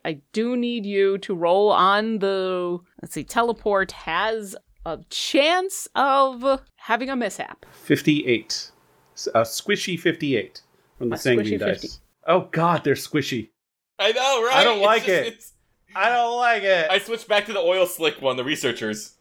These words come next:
Speaker 1: You're absolutely fine. Um, with a fifty-eight, since you've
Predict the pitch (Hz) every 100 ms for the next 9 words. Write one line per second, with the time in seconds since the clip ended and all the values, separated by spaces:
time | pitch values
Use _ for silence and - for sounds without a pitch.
0 | - 190 220 226 233 247 226 180 208 160
1 | 120 - 175 _ 180 185 180 170 170 170
2 | 180 190 214 220 196 196 160 151 151 147